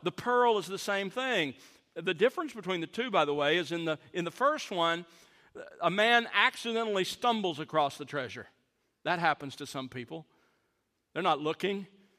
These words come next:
and they, in God's providence, are confronted with the treasure. Others, because of the, the work of the Spirit of God in their hearts, they're, they're in this pattern of seeking, and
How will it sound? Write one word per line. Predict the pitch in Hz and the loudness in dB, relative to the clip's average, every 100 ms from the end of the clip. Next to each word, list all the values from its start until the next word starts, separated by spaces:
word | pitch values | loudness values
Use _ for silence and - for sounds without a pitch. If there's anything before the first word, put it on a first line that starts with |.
| _ - | _ -8
and | 143 139 | -6 -4
they, | 151 151 151 135 - _ _ - | -2 -2 -2 -8 -18 _ _ -10
in | 147 | -6
God's | 151 160 165 | -2 -2 -4
providence, | - 165 156 151 135 | -4 0 0 -2 -6
are | 147 | -12
confronted | - 143 - 160 156 131 | -10 -12 -6 -4 -4 -6
with | 135 | -10
the | 156 | -14
treasure. | - 139 117 110 95 _ _ _ _ _ _ _ _ | -10 -10 -10 -14 -20 _ _ _ _ _ _ _ _
Others, | 180 269 277 254 220 - - _ _ - | 6 6 6 2 0 -6 -12 _ _ -10
because | - 202 208 180 | -2 4 4 4
of | 190 151 | 0 2
the, | 160 160 151 | 4 4 2
the | 151 | -2
work | 156 208 226 196 | 2 2 2 0
of | 160 | -2
the | 156 | -6
Spirit | - 208 202 | -6 0 0
of | 143 | 0
God | 170 202 214 | 4 4 4
in | |
their | 185 175 | 2 0
hearts, | 160 202 214 180 | 2 2 2 0
they're, | 160 185 170 - - 135 | -2 -2 -2 -8 -18 -2
they're | 175 196 202 | -2 0 -2
in | 220 | -2
this | 208 - | -2 -4
pattern | - 214 220 196 | 0 2 4 2
of | 170 | -2
seeking, | - 269 - 156 117 - _ _ _ _ _ _ _ _ _ _ _ _ | -4 -4 -2 -2 -4 -14 _ _ _ _ _ _ _ _ _ _ _ _
and | 143 147 143 139 | -6 -4 -6 -10